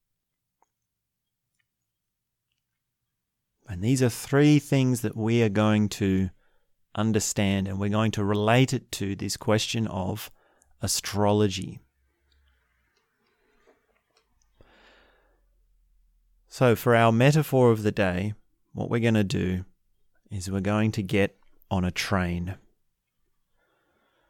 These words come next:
And this will be our train ride from Montreal to Toronto. So if you've ever been to Canada, Montreal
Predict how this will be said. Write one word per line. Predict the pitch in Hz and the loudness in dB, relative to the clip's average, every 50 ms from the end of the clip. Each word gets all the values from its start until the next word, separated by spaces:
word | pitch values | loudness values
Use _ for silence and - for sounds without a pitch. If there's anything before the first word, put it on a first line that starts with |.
| _ _ _ _ _ _ _ _ _ _ _ _ _ _ - | _ _ _ _ _ _ _ _ _ _ _ _ _ _ -8
And | 107 - | -4 -2
this | 117 113 - | -2 0 0
will | 123 110 | 0 2
be | 98 113 110 | 4 4 4
our | 107 104 107 | 6 4 2
train | - - - 135 127 127 135 131 120 | 0 0 2 4 4 6 6 4 4
ride | 120 117 117 120 120 113 113 | 4 6 6 6 4 4 2
from | - - 110 98 98 | -2 -4 -2 0 2
Montreal | 104 117 123 135 139 - - - 139 127 113 101 98 98 101 107 104 107 - _ _ _ _ _ _ _ _ _ _ - | 2 4 4 4 4 2 0 2 4 4 4 4 4 4 2 2 0 -2 -6 _ _ _ _ _ _ _ _ _ _ -12
to | - - 110 104 | -2 0 0 0
Toronto. | 95 - - 117 107 101 107 104 101 101 95 - 95 90 92 95 101 101 - _ _ _ _ _ _ _ _ _ _ _ _ _ _ _ _ _ _ _ _ _ _ _ _ _ _ _ _ _ _ _ _ _ | 0 0 2 2 4 4 4 2 2 0 -2 -2 -4 -4 -4 -4 -6 -6 -10 _ _ _ _ _ _ _ _ _ _ _ _ _ _ _ _ _ _ _ _ _ _ _ _ _ _ _ _ _ _ _ _ _
So | - - 117 98 | -12 -10 -8 -8
if | 92 92 | -4 -2
you've | 98 98 | 0 2
ever | 104 120 123 135 | 4 4 4 4
been | 117 110 110 107 107 110 | 4 6 4 4 4 4
to | 113 113 | 2 0
Canada, | - - - 98 95 95 92 92 98 98 98 101 101 | -4 -2 -4 -4 -2 -2 -2 -4 -4 -4 -4 -6 -8
Montreal | - - - 98 107 113 - - 127 113 101 95 92 98 95 98 98 92 | -8 -6 -4 -2 -2 -2 0 0 2 2 2 2 2 0 -2 -2 -4 -6